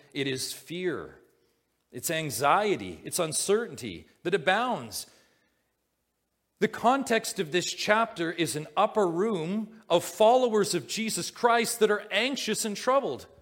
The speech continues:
Does that resonate? They're sitting in an upper room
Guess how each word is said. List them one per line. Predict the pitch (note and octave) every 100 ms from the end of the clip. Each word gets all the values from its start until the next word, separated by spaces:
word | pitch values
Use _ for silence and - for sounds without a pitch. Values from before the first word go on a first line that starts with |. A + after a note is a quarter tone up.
| _
Does | E3+
that | B3 B3+
resonate? | D3+ E3 G3+ B3 C4+ - _ _ _ _ _ _ _ - -
They're | G#3+
sitting | - - B3+ C4 C#4 D4 A3+ - -
in | G#3+
an | G#3+
upper | G3+ A#3 A#3+ B3
room | A3+ B3+ G3+ F#3+ B3+